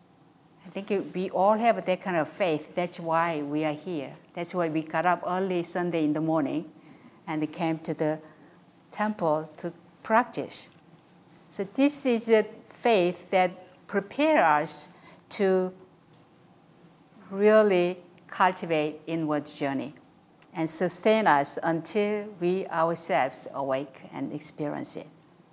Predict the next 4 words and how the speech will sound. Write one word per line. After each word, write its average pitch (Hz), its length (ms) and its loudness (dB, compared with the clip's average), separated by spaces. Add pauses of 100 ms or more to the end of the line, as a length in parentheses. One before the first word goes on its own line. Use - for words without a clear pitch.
(1500)
Emotionally, 226 880 6
faith 220 460 4
is 190 480 4
an 170 360 4